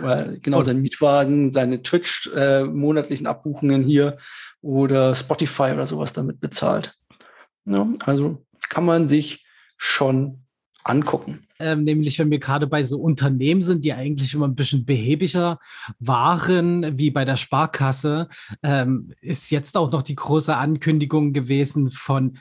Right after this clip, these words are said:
Speaker 2: Lemonade. Das wird den wenigsten hier etwas sagen, aber das ist ein Versicherer aus Amerika und da war ich total überrascht, nicht nur wegen der Tatsache,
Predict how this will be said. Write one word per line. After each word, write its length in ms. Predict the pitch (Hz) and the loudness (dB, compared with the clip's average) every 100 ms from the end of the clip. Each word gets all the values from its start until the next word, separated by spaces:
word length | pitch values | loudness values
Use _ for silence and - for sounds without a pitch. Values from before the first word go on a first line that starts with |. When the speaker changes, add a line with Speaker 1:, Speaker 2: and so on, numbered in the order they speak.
| - | -2
Speaker 2:
Lemonade. 720 | 143 160 190 151 131 147 160 - - - 120 | 0 2 2 2 2 0 -2 -12 -20 -18 -6
Das 340 | 147 131 - 165 | -4 -4 -6 -6
wird 360 | 127 131 147 147 | -6 -2 0 0
den 180 | 127 | 2
wenigsten 480 | 143 175 190 - 170 | 2 2 2 -2 0
hier 240 | 143 156 156 | 0 2 0
etwas 340 | 151 131 - | -2 -4 -2
sagen, 460 | 135 120 156 185 185 - - - | -2 -2 -2 -4 -6 -12 -20 -6
aber 240 | 151 139 | -4 -2
das 240 | 147 139 151 | 0 0 -2
ist 180 | 127 165 | -4 -4
ein 280 | 143 135 | -2 -2
Versicherer 720 | 127 139 165 160 180 156 160 135 | 0 0 0 2 0 2 2 2
aus 320 | 139 139 - | 0 -2 -4
Amerika 800 | - 127 147 175 180 - 139 151 | -8 -4 -2 0 0 0 0 0
und 280 | 143 135 120 | 0 -2 -2
da 240 | 127 135 | -2 0
war 160 | 135 127 | -2 -2
ich 240 | 135 - _ _ _ _ _ | -4 -8 _ _ _ _ _
total 440 | - - 151 214 | -8 -4 0 0
überrascht, 680 | 190 151 143 127 175 - - | 2 0 0 0 0 -2 -8
nicht 280 | 156 165 - | -2 0 2
nur 140 | 208 160 | 0 2
wegen 180 | 151 | 2
der 120 | 147 135 | 0 0
Tatsache, 580 | 139 143 - 147 139 | -2 -2 -2 -2 -2